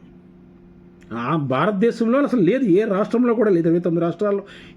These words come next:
ఏ రాష్ట్రంలో కూడా ఇలాంటి దారుణమైన పరిపాలన లేదు, ఒక ఆంధ్రప్రదేశ్లో తప్ప. ఇచ్చే జీతమేమో మూరెడు, విధించే వెనులేమో బారెడు,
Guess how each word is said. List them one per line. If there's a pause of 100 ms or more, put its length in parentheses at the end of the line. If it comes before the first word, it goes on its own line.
ఏ
రాష్ట్రంలో
కూడా
ఇలాంటి
దారుణమైన
పరిపాలన
లేదు,
ఒక
ఆంధ్రప్రదేశ్లో
తప్ప. (1700)
ఇచ్చే
జీతమేమో (360)
మూరెడు, (1600)
విధించే
వెనులేమో
బారెడు,